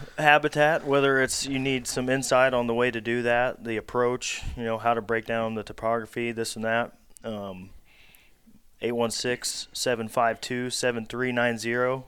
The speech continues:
That's the best way to get a hold of me. Um, timber stand improvement. If you have timber, it probably needs improved.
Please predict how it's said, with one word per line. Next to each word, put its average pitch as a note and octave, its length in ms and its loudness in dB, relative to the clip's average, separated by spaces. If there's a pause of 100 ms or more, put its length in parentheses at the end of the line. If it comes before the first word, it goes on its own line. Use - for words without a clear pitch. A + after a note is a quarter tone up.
That's - 180 -8
the A2 60 -14
best A2+ 280 -2
way A2+ 100 0
to G#2+ 80 -6
get A2 140 -4
a - 20 -4
hold A2+ 220 0
of A2+ 60 -8
me. A2+ 180 -8 (680)
Um, G2+ 480 -4 (280)
timber B2 220 -2
stand A#2+ 240 -2
improvement. B2 500 -4
If G2 120 -14
you A2+ 80 -4
have A2 160 -2
timber, A#2+ 500 -4
it A2 200 -4
probably A#2 320 0
needs A#2 240 -6
improved. A#2+ 480 -6